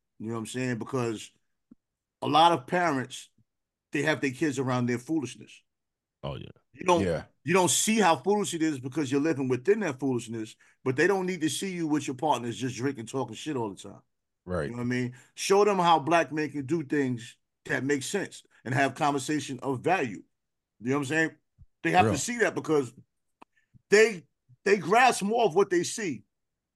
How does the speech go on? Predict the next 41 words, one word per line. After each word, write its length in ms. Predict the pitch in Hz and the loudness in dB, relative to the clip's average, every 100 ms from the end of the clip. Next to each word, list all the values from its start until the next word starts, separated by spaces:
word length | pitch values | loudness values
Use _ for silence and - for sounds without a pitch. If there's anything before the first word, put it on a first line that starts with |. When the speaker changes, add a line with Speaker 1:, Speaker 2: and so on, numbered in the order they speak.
| _ _ _ | _ _ _
Speaker 1:
than 120 | 143 | -2
what 160 | 143 131 | -2 -2
you're 100 | 135 | -4
saying 200 | - 120 | 0 0
out 120 | 110 - | 0 -6
Speaker 3:
Definitely. 40 | 113 | -8
Speaker 1:
your 60 | 117 | -10
mouth. 160 | 104 _ _ _ _ - | -10 _ _ _ _ -2
Speaker 2:
No, 60 | 113 | 0
Speaker 3:
Definitely. 100 | 90 | 0
Speaker 2:
that's 120 | 85 | -6
a 40 | |
fact. 220 | 82 - - _ - | -10 -12 -12 _ -4
No, 160 | 117 101 | -2 0
man, 120 | 95 | 2
Speaker 3:
I 20 | |
Speaker 2:
I 100 | 123 | 4
Speaker 3:
have 100 | 151 | 6
Speaker 2:
think, 140 | 127 85 | 4 -2
Speaker 3:
a 40 | - _ - | -8 _ -2
Speaker 2:
I 40 | |
think 160 | 127 165 | 0 2
that's 160 | 123 104 | 0 0
Speaker 3:
Go 100 | 127 | 0
ahead. 100 | 123 | 2
Speaker 2:
highly 260 | 123 107 | 2 0
important. 520 | 90 - 80 - 73 - - | -4 -6 -8 -8 -14 -14 -10
And, 180 | 85 80 | -6 -4
um, 200 | 76 71 | -6 -6
Trey 180 | 104 | -2
Speaker 1:
Most 80 | 110 | 0
Speaker 2:
knows 160 | 311 - | 2 0
this. 140 | 135 | -2
Speaker 1:
definitely. 240 | 82 104 - - _ 101 | -2 -4 -6 -20 _ -4
Speaker 2:
I, 40 | |
and 140 | 117 - | -2 0
Eric 240 | 214 98 | -2 -2
will 60 | 82 | -6
know 140 | 73 | -8
this. 180 | 71 | -10
I, 80 | 69 | -10